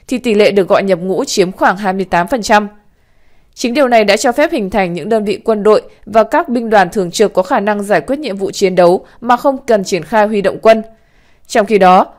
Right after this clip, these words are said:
quân đội Nga vẫn duy trì được tiềm lực huy động đáng kể của mình. Sự khác biệt cơ bản giữa các đơn vị thường trực với phần còn lại của quân đội Nga là tại đây chỉ những quân nhân phục vụ theo chế độ hợp đồng.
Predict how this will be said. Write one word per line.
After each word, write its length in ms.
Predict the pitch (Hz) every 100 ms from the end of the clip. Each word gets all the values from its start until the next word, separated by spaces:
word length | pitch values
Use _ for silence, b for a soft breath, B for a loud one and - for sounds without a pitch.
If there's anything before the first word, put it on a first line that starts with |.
| _
quân 140 | 302
đội 140 | 269 233
Nga 240 | 254 262
vẫn 200 | 226 226
duy 160 | 254 247
trì 180 | 254
được 200 | 196 180
tiềm 180 | 190 175
lực 200 | 175 180
huy 120 | 226
động 240 | 208 196 180
đáng 220 | 175 185
kể 120 | 320
của 180 | 233 180
mình. 240 | 185 180 - b b b b
Sự 180 | - 240
khác 160 | 349
biệt 200 | 320 247
cơ 160 | - 226
bản 240 | 208 190
giữa 120 | 160 160
các 160 | 311
đơn 180 | 247 220
vị 140 | 196
thường 220 | - 220 175
trực 260 | 220 185
với 100 | 180
phần 180 | 196 240
còn 200 | 190 175
lại 160 | 185 135
của 160 | 180
quân 180 | 156 190
đội 140 | 165
Nga 260 | 185 208 214 B B
là 200 | 233 247
tại 180 | 247 214
đây 180 | 254 254
chỉ 160 | 233
những 180 | 170 156
quân 200 | 214 240
nhân 160 | 220 214
phục 220 | 208 175
vụ 180 | 185 -
theo 200 | - 214
chế 220 | 180 196 180
độ 100 | 220
hợp 160 | 196
đồng. 220 | 185 185